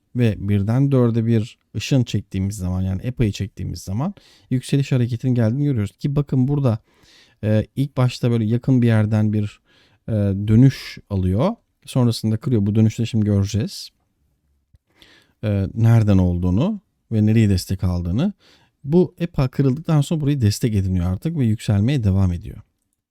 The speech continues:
Bakın, şöyle biraz daha yakından bakalım. Aynı örnek. Sweet spot'un içinden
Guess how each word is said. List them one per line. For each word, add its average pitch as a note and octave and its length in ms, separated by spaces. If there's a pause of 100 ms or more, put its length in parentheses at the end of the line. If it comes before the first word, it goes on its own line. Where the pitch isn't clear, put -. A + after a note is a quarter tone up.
(760)
Bakın, C3 320 (440)
şöyle A#2+ 220
biraz A2+ 240
daha G2 120
yakından F#2 340
bakalım. A2+ 320
Aynı G#2 340
örnek. G2 420 (880)
Sweet C#3+ 320
spot'un A#2+ 300
içinden A2 580